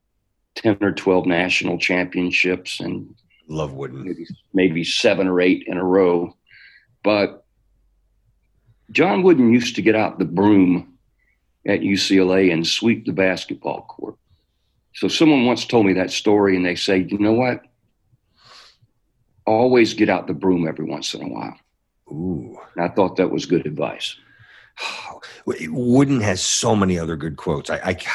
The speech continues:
Speaker 2: God, there's like two or three that I quote all the time,
Speaker 1: Oh,
Speaker 2: and
Speaker 1: you
Speaker 2: I
Speaker 1: can
Speaker 2: can't
Speaker 1: fill a book with them. Yeah, sure.
Speaker 2: Oh, what does it say? "You can't give without loving, but you can't love without giving,"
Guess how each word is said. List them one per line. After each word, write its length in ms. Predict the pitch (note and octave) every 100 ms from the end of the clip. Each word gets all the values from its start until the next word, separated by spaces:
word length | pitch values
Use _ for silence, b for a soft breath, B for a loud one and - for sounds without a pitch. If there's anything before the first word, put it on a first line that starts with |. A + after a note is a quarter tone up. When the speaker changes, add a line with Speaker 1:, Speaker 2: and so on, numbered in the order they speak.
| - -
Speaker 2:
God, 220 | F#2 D2+
there's 160 | E2+ E2
like 160 | E2
two 160 | - A2
or 80 | F2
three 260 | - F2+
that 120 | D#2+
I 40 | D2+
quote 280 | - F2 E2
all 100 | D#2+
the 80 |
time, 220 | E2 D#2+ D#2+
Speaker 1:
Oh, 40 |
Speaker 2:
and 60 | B2
Speaker 1:
you 60 |
Speaker 2:
I 20 |
Speaker 1:
can 100 | -
Speaker 2:
can't 160 | - F#2
Speaker 1:
fill 120 | G#2
a 40 | -
book 240 | - -
with 140 | F#2
them. 180 | F2 E2+
Yeah, 160 | G2+ F2+ _
sure. 360 | - G#2+ G2 - _ _ _ -
Speaker 2:
Oh, 100 | F2
what 80 | D#2+
does 120 | D#2
it 100 | -
say? 160 | D#2
"You 340 | D2 G2 F2 E2+
can't 400 | - B2 G#2+ E2
give 220 | A2 G#2+
without 300 | G#2 F#2+ F2+
loving, 360 | F#2 F#2+ G#2+ F2+
but 120 | -
you 100 | D#2+
can't 300 | - F#2 F2
love 300 | E2+ F2+ F2
without 340 | E2+ D#2 D2+
giving," 540 | F#2+ G2+ G#2 G2+ G2